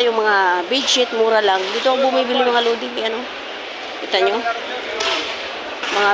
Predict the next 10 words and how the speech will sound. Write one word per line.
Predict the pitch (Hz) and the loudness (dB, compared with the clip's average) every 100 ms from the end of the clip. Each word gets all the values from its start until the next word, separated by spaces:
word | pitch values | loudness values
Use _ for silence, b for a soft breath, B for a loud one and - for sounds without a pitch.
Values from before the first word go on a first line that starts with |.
| 202 | 2
bedsheet, | 220 220 226 226 220 220 214 - - - - 190 | -2 0 2 4 4 4 2 -4 -8 -8 -6 0
mga | 196 202 | 0 0
ko-, | - - - - - 202 | -2 -2 -4 -8 -4 2
mga | 208 208 208 208 | 4 6 4 2
comfort, | - 220 220 220 220 214 - | 0 -2 0 2 2 0 -2
mga | 220 240 - | 0 2 2
yan. | 247 294 302 302 285 269 - - - - - - - - - - - - - - - 320 349 359 349 359 339 330 - - - | 2 0 -2 -4 -8 -10 -10 -12 -12 -12 -12 -10 -8 -4 -4 -4 -6 -10 -10 -12 -10 -8 -8 -8 -6 -6 -8 -8 -10 -10 -2
Mura | 277 320 | 2 4
lang | 349 359 | 2 2
to, | 294 | 0